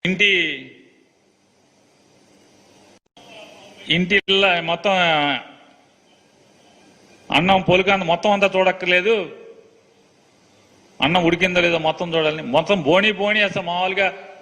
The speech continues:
అరికాళ్ళ పారాయణ ఆరలేదు, మొత్తం మొదలు అప్పులతోనే మొదలెట్టేశారు. ఏం చెప్తారు జగన్మోహన్ రెడ్డి గారు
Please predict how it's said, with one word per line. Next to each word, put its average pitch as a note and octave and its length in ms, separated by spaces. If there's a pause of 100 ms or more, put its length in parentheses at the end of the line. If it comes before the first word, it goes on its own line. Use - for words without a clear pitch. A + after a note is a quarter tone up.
(220)
అరికాళ్ళ F#3 360
పారాయణ F#3 440
ఆరలేదు, F3+ 520 (760)
మొత్తం E3+ 260
మొదలు D#3+ 260
అప్పులతోనే F#3 460
మొదలెట్టేశారు. D#3+ 760 (1900)
ఏం G#3 180
చెప్తారు G#3 260
జగన్మోహన్ G#3 460
రెడ్డి G3 160
గారు F#3+ 300